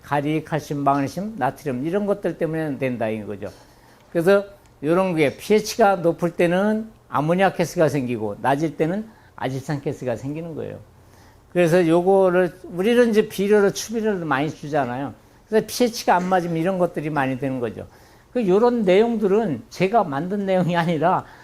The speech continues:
저도 진흥청에 가서 토양학 박사님들한테 배운 거예요. 다니면서 요런 자료를 줘갖고 우리 농가들한테 연작장애가 나면 이런 걸 좀 교육을 시켜달라고 그래갖고 제가 그대로 받아다가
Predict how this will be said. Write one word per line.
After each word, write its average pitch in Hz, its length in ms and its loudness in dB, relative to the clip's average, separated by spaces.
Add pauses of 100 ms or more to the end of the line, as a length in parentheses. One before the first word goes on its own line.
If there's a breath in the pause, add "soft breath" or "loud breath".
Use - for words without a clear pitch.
(140 loud breath)
저도 190 320 2
진흥청에 208 720 0
가서 175 440 2
토양학 202 460 -4
박사님들한테 147 800 -4
배운 160 400 -4
거예요. 107 260 -4 (540 soft breath)
다니면서 175 500 2
요런 190 280 4
자료를 170 420 0
줘갖고 156 480 0
우리 147 160 -2
농가들한테 170 880 0 (320 loud breath)
연작장애가 160 800 0
나면 139 340 0
이런 143 240 -2
걸 127 140 -4
좀 123 180 -10
교육을 139 300 -6
시켜달라고 143 580 -2
그래갖고 113 440 -4
제가 170 320 0
그대로 180 340 -2
받아다가 151 640 -2